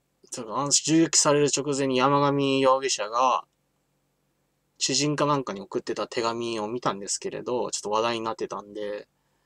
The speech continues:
それの文章も結構理路整然としてて、あの、ちょっと、結構僕個人的にはなんか読み応えがある文章だなと思いましたね。結構面白い文章かなと思いました。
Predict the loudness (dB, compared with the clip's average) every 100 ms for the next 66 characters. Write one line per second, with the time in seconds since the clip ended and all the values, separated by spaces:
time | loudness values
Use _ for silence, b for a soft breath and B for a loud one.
0 | _ _ _ _ _ _ _ _ _ _
1 | _ _ -16 -10 -4 0 2 2 2 2
2 | 6 8 8 6 0 -6 -8 _ -6 -6
3 | -8 -14 -14 -4 4 6 6 4 0 0
4 | -2 -4 -6 -6 -6 -8 -2 0 0 -2
5 | -8 _ _ -16 -12 -12 -10 -10 -10 -8
6 | -8 -10 -16 -14 -10 -10 -12 _ _ _
7 | -20 -20 _ _ -4 0 0 2 0 0
8 | -6 -10 -4 -2 0 6 8 10 10 8
9 | 4 -2 2 4 4 4 4 6 6 6
10 | 4 -2 -4 -6 -8 -8 -8 -10 -20 -20
11 | -10 -10 -10 -12 -10 -4 0 6 6 8
12 | 4 2 -6 -8 -10 -12 -14 -14 -18 -18
13 | -18 -12 -12 -12